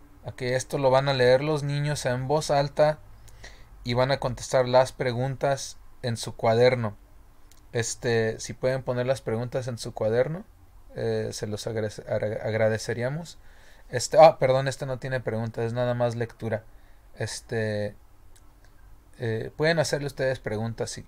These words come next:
si gustan, o se las puedo mandar yo si requieren unas. Eso puedo hacer yo. Y esto tienen toda la semana para completar. Este,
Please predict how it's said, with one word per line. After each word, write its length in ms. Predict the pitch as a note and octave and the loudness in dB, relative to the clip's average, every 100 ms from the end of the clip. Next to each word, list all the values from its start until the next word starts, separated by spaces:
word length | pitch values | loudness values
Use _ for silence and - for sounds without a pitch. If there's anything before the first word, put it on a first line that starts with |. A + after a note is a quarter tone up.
| - | -16
si 160 | - | -12
gustan, 460 | G#2+ G#2+ - B2+ A#2+ | -10 -10 -8 -8 -6
o 100 | A#2 | -8
se 140 | - A2 | -6 -4
las 140 | G#2+ | -6
puedo 260 | - A#2+ B2 | -2 0 2
mandar 380 | A2+ A2 A#2 | 0 2 2
yo 160 | A#2 A#2+ | 2 -2
si 240 | - A2 | -4 -8
requieren 500 | G#2 - - A2+ A2 | -10 -14 -10 -6 -4
unas. 300 | A2 A2 G#2 - - - - - | -4 -4 -6 -10 -20 -20 -20 -8
Eso 260 | B2 D#3 B2 | -4 -4 2
puedo 180 | B2+ A#2+ | 4 4
hacer 280 | - A2+ | 2 -4
yo. 160 | A2+ B2 - - | -4 -12 -12 -6
Y 160 | B2+ | 2
esto 240 | C3 - D3+ | 2 2 -2
tienen 300 | D3+ C#3+ C3 | 0 0 0
toda 220 | C#3+ C3+ | 4 6
la 100 | C3+ | 6
semana 400 | - A2+ A#2+ A#2 | 2 -4 -4 -2
para 220 | A2+ G2+ | 0 0
completar. 520 | - G2 G#2+ - G#2 - - - - - - - - - - - | -4 -12 -12 -6 -6 -8 -18 -20 -20 -18 -18 -18 -20 -20 -18 -14
Este, 500 | G2 - G#2 G2 | -14 -10 -6 -6